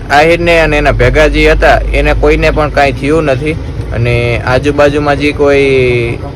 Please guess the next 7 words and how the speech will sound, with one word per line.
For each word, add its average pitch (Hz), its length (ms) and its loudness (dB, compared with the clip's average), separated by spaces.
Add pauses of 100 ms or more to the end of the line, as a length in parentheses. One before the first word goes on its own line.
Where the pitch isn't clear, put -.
(380)
રોડ 131 260 4
ઉપર 156 260 2
એ 156 200 6
કોઈને 151 360 0
કાંઈ 147 140 0
લાગ્યું 143 360 -2
નથી, 151 260 -2